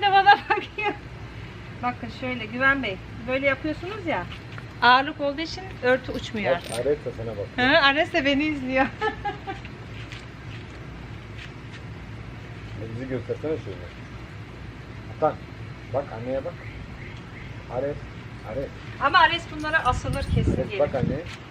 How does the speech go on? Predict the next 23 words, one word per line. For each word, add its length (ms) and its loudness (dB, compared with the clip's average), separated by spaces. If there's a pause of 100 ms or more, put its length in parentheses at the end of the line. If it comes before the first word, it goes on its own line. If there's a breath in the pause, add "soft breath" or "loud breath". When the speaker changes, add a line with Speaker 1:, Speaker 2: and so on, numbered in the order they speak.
(180)
Speaker 2:
Hadi. 220 -2 (1120)
Buraya 280 4
bizi 160 -4
göster. 340 0 (840)
Bu 40 -2
Speaker 1:
Neyi? 120 8
Speaker 2:
Ali'yi. 260 6 (480)
Speaker 1:
Neyi? 380 0 (120)
Speaker 2:
Bu 80 10
Ali'yle 260 6 (100)
bizi 140 -4
göster 300 -6
bak. 80 -8 (560)
Speaker 1:
Ah, 300 10 (180)
Ares. 240 8
Speaker 2:
Ares, 200 2 (420)
Ares, 200 4 (320)
Ares. 240 0
Speaker 1:
Ares. 500 8 (360)
Speaker 2:
Bak 180 8
anne 280 -4
ne 40 -4
yapıyor. 300 -6